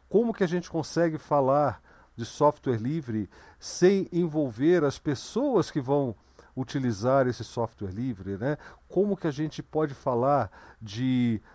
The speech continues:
eh, de uma, de uma sociedade mais justa sem envolver as pessoas que estão ali na raiz,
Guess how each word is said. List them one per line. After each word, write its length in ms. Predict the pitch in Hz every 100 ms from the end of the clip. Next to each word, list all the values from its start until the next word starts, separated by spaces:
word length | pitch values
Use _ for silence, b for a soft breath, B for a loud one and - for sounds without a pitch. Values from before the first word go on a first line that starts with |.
| B
eh, 240 | 120 127
de 140 | 117 139
uma, 340 | 143 135 123
de 100 | 117
uma 120 | 131
sociedade 580 | 131 139 - 127 123 117
mais 200 | 110 110
justa 300 | 92 175 -
sem 260 | - 185 202
envolver 360 | 175 160 160
as 120 | 170 -
pessoas 440 | 135 - 185 185
que 80 | -
estão 300 | - 175 175
ali 180 | 160 165
na 100 | 156
raiz, 800 | 151 151 180 254 151 - -